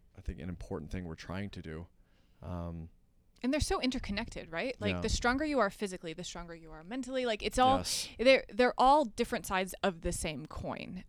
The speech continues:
Speaker 2: Um, and the crazy thing about recovering from something like that is when you have a good base. And I did. I trained for surgery. Like, I literally worked out the morning I went in for surgery 'cause I'm like, "The better shape I am going into this, I know the better shape I'm coming out."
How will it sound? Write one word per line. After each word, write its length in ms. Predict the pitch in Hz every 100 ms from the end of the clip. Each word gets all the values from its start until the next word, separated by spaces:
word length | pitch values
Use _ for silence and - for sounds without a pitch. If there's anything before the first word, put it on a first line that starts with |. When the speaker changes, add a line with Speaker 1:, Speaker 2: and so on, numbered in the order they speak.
| -
Speaker 2:
Um, 720 | 180 175 185 98 101 - - _ -
and 160 | 196
the 60 | 190
crazy 400 | - 269 302 320
thing 200 | 247 214
about 300 | 196 185 - -
recovering 500 | 185 - 196 208 196
from 180 | - 175
something 260 | 175 175
like 160 | 170 175
that 260 | - 87 - - - - - -
is 680 | 208 202 196 196 190 - - _ _ - - - -
when 240 | 196 262 233
you 80 | 208
have 160 | 214
a 40 | 190
good 340 | 214 196 170 -
base. 320 | - 147 190 -
And 120 | 233
I 60 |
did. 220 | 226 240 -
I 80 | 220
trained 400 | - 269 285 254
for 220 | 254 214
surgery. 460 | - 180 165 - -
Like, 160 | 226 -
I 80 | 226
literally 400 | 240 277 302 302
worked 260 | 240 240 233
out 280 | 196 -
the 80 | 208
morning 280 | 202 180 180
I 60 | 180
went 200 | 127 123
in 80 | -
for 160 | 160
surgery 340 | - 127 117 -
'cause 140 | -
I'm 100 | 185
like, 180 | 156 -
"The 60 | 180
better 460 | - - 262 294
shape 300 | 269 262 254
I 80 | 226
am 200 | 196 185
going 240 | 185 175
into 240 | - 254 277
this, 240 | 311 - -
I 100 | 196
know 400 | 196 214 240 240
the 120 | 208
better 180 | 180 175
shape 240 | - 160
I'm 120 | - 180
coming 260 | - -
out." 240 | - -